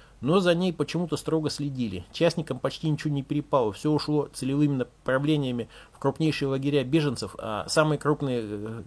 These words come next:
коммуны и на фронт. За маслом специально охотился. Запомнилось, как Вовчик говорил, что, мол,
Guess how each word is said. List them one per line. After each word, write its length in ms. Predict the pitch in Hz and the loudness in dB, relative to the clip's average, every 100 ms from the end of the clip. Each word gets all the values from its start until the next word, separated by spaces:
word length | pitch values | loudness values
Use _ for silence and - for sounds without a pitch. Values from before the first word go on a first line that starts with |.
| - | -2
коммуны 400 | 135 160 156 110 | 0 2 0 -2
и 320 | 147 185 151 | -4 -2 0
на 140 | 123 | 0
фронт. 360 | - 123 117 - - - - - - - - - - - - - | 2 0 0 -6 -20 -20 -20 -20 -20 -20 -20 -20 -20 -20 -20 -12
За 360 | 120 147 170 | 0 4 6
маслом 360 | 165 202 180 120 | 6 2 2 -2
специально 480 | - - 139 156 151 | -6 -2 0 2 0
охотился. 520 | - 131 107 - - - - - | -2 -4 -6 -6 -12 -16 -20 -6
Запомнилось, 640 | 120 156 214 196 180 143 | 2 6 8 8 6 4
как 180 | - 151 | 0 2
Вовчик 300 | 165 160 131 | 2 2 2
говорил, 340 | 135 156 151 | 6 8 6
что, 160 | 120 - | 2 0
мол, 240 | 151 151 | 2 2